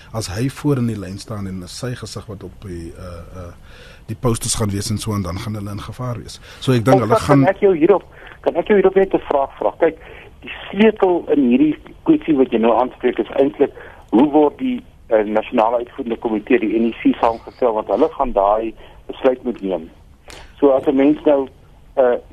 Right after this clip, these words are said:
Speaker 2: vreemde soort, eh, scenario skets, dat Cyril Ramaphosa wen die presidentskap, maar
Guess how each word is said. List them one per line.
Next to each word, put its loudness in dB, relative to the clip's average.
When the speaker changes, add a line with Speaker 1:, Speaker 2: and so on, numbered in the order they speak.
Speaker 2:
vreemde 2
soort, 2
eh, 2
scenario 0
skets, -2
dat 0
Cyril 2
Ramaphosa 0
wen 2
die -4
presidentskap, 0
maar 0